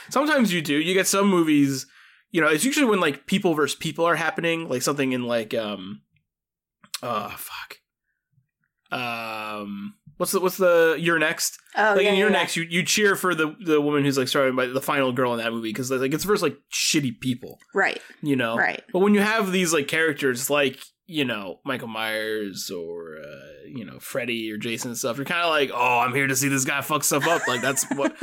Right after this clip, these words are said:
Speaker 2: <laughs>
Speaker 1: I paid my ten dollars for this. Like, don't take him away from me."
Speaker 2: Right.
Speaker 1: You know?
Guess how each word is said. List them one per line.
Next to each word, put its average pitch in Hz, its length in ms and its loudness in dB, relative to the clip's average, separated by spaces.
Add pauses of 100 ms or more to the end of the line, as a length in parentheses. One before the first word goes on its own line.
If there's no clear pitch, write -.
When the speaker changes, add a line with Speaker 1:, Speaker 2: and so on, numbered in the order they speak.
Speaker 2:
<laughs> - 140 -4
Speaker 1:
I 151 80 0
paid 175 240 0
my 165 120 0
ten 180 220 0
dollars 165 380 2
for 139 100 -2
this. 160 320 2
Like, 127 220 0 (220)
don't 160 180 0
take 165 160 2
him 139 80 2
away 135 180 2
from 117 200 -4
me." 113 260 -10
Speaker 2:
Right. 196 520 0 (720)
Speaker 1:
You 120 160 -4
know? 107 180 -4